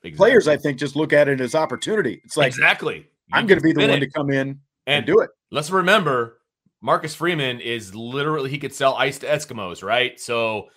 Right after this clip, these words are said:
Speaker 1: you, he can sell whatever Notre Dame does on the field. He can sell that as a positive in recruiting.
Speaker 2: Right.
Speaker 1: Don't worry about recruiting. Sorry.
Speaker 2: Well, Notre Dame's twenty-seven and a half point, I think it's twenty-six and a half point favorite as of today. Scale of one to ten, your confidence in that spread?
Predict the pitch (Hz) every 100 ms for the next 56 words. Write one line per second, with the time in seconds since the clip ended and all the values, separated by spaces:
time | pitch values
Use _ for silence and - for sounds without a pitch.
0 | _ _ - 165 156 190 196 151 - 170
1 | 160 139 131 180 240 220 190 175 160 120
2 | 131 147 147 139 120 - 131 143 135 175
3 | 147 110 - 135 135 131 113 95 - 107
4 | 101 92 87 85 78 85 71 - _ _
5 | _ 101 95 - _ 139 139 135 131 117
6 | 110 95 - 90 73 67 _ - 92 76
7 | 65 _ _ _ _ _ 135 139 139 _
8 | _ _ _ - 170 180 180 143 - 190
9 | 220 196 208 196 185 160 151 165 180 151
10 | 190 143 - - 170 135 - 165 - 127
11 | 113 117 - 113 113 123 117 113 110 104
12 | 104 107 107 104 - 170 160 156 147 151
13 | 147 143 139 120 - 170 170 165 165 170
14 | 165 160 - - 165 165 156